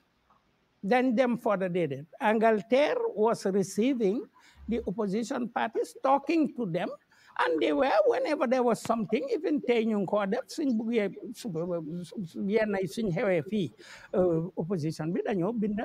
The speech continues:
United Nations, binda embassies yi, yëgal leen yeneen, but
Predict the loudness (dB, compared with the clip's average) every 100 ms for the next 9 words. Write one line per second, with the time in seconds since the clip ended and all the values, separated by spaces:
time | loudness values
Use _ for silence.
0 | -2 0 0 -2 -2 -2 0 -2 -4 -6
1 | -4 -2 -2 -2 -2 -4 -4 -4 -4 -6
2 | -8 -4 -2 0 0 0 0 0 0 0
3 | 0 -2 -4 -4 -2 0 -2 -6 -20 -16
4 | -2 2